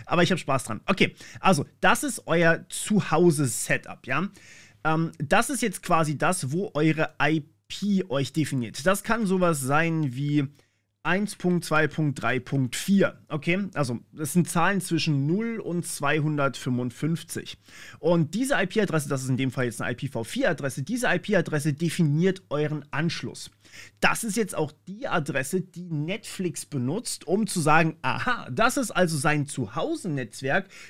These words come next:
Darüber müssen sich die Geräte mindestens einmal im Monat anmelden, ansonsten ist das, ähm, ist das halt Account-Sharing oder er ist im Urlaub und es ist nicht okay."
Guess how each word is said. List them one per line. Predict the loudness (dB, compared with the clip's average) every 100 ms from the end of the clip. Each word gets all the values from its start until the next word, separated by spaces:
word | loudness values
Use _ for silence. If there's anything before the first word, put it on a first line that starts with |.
| _
Darüber | 2 2 2 2 2 2
müssen | 0 0 2 0
sich | 0 -4
die | -2
Geräte | 0 2 2 4 2
mindestens | 2 0 -2 0
einmal | 0 2 2
im | 2
Monat | 0 0 0
anmelden, | 0 0 2 0
ansonsten | 2 4 4 4 0 0 -2
ist | 0 0 2
das, | 0 0 -4 -14 -18 -10
ähm, | -6 -4 -4 -6
ist | -6 -6
das | -4
halt | -4 -6
Account-Sharing | -4 -2 0 0 0 0
oder | -2 0 2 4
er | 2
ist | 2
im | 2
Urlaub | 4 2 2
und | -2
es | -2
ist | -2
nicht | -2
okay." | -2 -6 -10